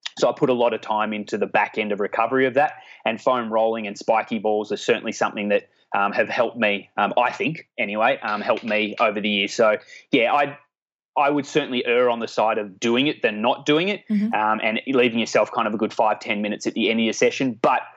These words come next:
Speaker 1: I do it daily, and I love the word consistency over perfection. Just be consistent with it. Doesn't have to be every single day, but if you can kind of doing it more often than not, you're gonna probably find some benefits for it for sure.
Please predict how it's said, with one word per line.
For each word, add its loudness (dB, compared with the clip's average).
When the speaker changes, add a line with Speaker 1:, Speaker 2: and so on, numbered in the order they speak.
Speaker 1:
I 2
do 2
it -2
daily, 2
and -4
I 2
love 2
the -2
word 0
consistency -4
over 2
perfection. 0
Just 0
be 2
consistent -4
with 2
it. 0
Doesn't 2
have 0
to 0
be 4
every 0
single 0
day, 4
but -2
if -6
you 0
can -6
kind -2
of -2
doing 0
it -6
more 2
often -2
than -2
not, 0
you're -4
gonna -2
probably -2
find 0
some -2
benefits -4
for -2
it -20
for -12
sure. -2